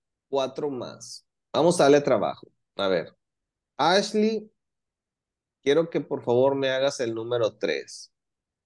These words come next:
Number three. José, you're gonna do number four. Leslie, you're gonna do number five.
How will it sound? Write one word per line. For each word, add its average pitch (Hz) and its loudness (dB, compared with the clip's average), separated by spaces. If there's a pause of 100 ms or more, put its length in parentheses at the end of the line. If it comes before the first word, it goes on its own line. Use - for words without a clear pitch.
(840)
Number 120 4
three. 123 6
José, 147 4
you're 165 2
gonna 147 0
do 139 -6
number 127 -4
four. 165 2 (1160)
Leslie, 185 -2
you're 175 -2
gonna 151 -6
do 139 -8
number 135 -2 (380)
five. 113 0